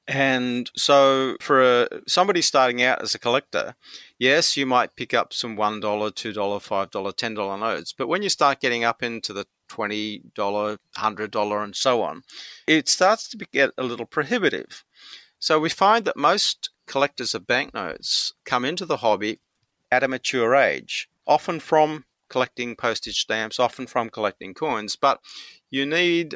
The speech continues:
enough money to be able to buy something at face value. That's not to say that every banknote you collect,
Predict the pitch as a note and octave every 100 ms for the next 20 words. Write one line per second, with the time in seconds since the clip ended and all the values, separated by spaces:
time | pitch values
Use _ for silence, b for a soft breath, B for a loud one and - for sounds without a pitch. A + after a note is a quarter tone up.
0 | - _ _ - _ C3 B2+ C#3 - C3+
1 | C#3 A2 - A2 A#2+ A#2+ G#2+ A2 B2 A#2
2 | A#2 A#2 - - A#2+ - A#2 A#2 - _
3 | _ A2+ - G#2 - G#3 E3 E2+ - B
4 | B - - D3+ - - B2+ G2+ G#2 B2
5 | A#2 G2+ A2+ - G2+ G#2 - A#2 G#2+ -